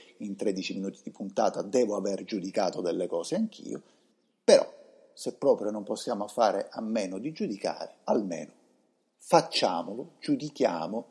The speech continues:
spogliandoci della maggior parte dei nostri preconcetti, dei preconcetti che inevitabilmente abbiamo.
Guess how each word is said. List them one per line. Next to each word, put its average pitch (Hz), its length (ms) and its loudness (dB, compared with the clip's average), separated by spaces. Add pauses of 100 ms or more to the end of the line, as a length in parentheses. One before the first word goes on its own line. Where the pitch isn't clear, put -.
(1300)
spogliandoci 107 1200 2
della 113 300 2
maggior 110 340 -2
parte - 380 -2
dei 101 160 0
nostri 101 320 -6
preconcetti, 98 640 -4
dei 104 180 0
preconcetti 101 720 -4
che 101 260 0
inevitabilmente 98 880 -2
abbiamo. - 400 -8